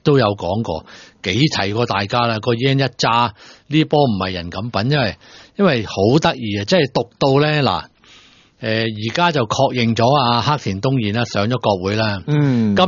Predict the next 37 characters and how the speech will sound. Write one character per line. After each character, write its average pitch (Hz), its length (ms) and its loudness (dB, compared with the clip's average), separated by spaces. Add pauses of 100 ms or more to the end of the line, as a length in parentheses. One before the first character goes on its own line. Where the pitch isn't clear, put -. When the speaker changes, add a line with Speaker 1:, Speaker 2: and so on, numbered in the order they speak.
Speaker 1:
日 175 80 4
黑 190 160 4
田 120 240 2
東 156 100 2
彥 139 180 2
講 117 200 0
嘢 120 120 0
啦， 101 180 -4 (1160)
嗱， 110 140 -2
一 143 80 2
路 175 340 6
呢， 185 200 4
都 196 200 4
話 143 140 6
超 180 180 4
級 170 220 2
量 120 180 2
寬 151 200 4
嘅。 110 240 0 (320)
Speaker 2:
嗯。 135 260 -2 (180)
Speaker 1:
噉 160 180 0
佢 151 220 4
今 190 200 4
日 143 180 2
曾 107 260 -2
經 160 200 4
講 120 240 2
過 117 180 -2
呢， 127 140 0
就 107 120 -4
係 87 260 -6 (260)
畀 127 140 0
我 135 100 2
哋 107 120 0
估 107 200 -6
中 110 180 -4
咗 92 80 -8